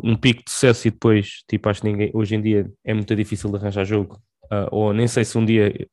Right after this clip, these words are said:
nem sei se eles vão cancelar aquilo em termos de, de continuidade. Este pelo menos tem o nome do Ghost Recon por trás, ah, tem, ah, algumas parecenças com o Ghost Recon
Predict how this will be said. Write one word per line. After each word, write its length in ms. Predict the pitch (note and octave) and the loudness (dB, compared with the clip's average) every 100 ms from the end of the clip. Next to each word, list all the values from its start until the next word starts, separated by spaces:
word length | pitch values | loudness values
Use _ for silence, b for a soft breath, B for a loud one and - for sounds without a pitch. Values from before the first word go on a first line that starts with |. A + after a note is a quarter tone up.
| - | -8
nem 160 | A#2 | -2
sei 120 | A2 A#2 | 0 2
se 100 | A2+ | 0
eles 80 | |
vão 140 | G#2 G#2+ | 0 0
cancelar 360 | A2 - A2 | 0 0 0
aquilo 380 | G2+ - G#2+ F#2+ B B B B | 0 0 0 -2 B B B B
em 140 | G#2 G2 | -4 -2
termos 340 | G#2 G2+ F#2+ | -2 -4 -6
de, 420 | G2+ G#2 F#2+ G2 - B B B B B B _ _ _ A2+ | -2 0 0 -2 -8 B B B B B B _ _ _ -4
de 100 | A2 | 0
continuidade. 760 | A#2 A2 A2+ A2+ B2 D3 D3 - _ _ _ _ _ _ _ _ _ _ _ _ _ _ - _ - _ - | 0 0 0 2 4 2 0 -20 _ _ _ _ _ _ _ _ _ _ _ _ _ _ -20 _ -20 _ -2
Este 220 | C3+ - | -2 2
pelo 140 | C3 | 2
menos 160 | C3 A#2+ | 2 2
tem 120 | C3 | 2
o 60 | A#2 | 4
nome 320 | A2+ A2 A2 _ | 2 0 -4 _
do 560 | G#2 G2 G#2 G2+ F#2+ G2+ A2 - | -12 -4 -2 0 -2 -6 -12 -12
Ghost 240 | - G2 - | -4 -4 -4
Recon 320 | G2+ F#2 G2 F#2 | -6 -4 -4 -6
por 160 | - | -10
trás, 380 | - A2 A2+ - - _ _ - | -4 -2 -2 -4 -20 _ _ -6
ah, 680 | G2 G2 F#2+ F#2+ F#2+ F#2+ F#2+ - | -2 0 0 -2 -4 -8 -12 -4
tem, 400 | G2 G2 G2 - _ - | -2 0 -4 -8 _ -6
ah, 340 | G2+ F#2+ F#2+ F#2 | -2 0 -2 -4
algumas 420 | - G2 G#2+ G#2 | -2 -2 0 -2
parecenças 760 | - G#2 F#2+ A2 G2 - F#2+ - - _ b b b b _ _ | -2 -4 -2 0 0 -2 -6 -8 -18 _ b b b b _ _
com 400 | - G#2 G2+ G2 | -4 0 0 0
o 60 | G2 | 0
Ghost 300 | G2+ G2+ - | -2 -4 -4
Recon 440 | - A#2 C3+ C#3 | -4 -2 0 -2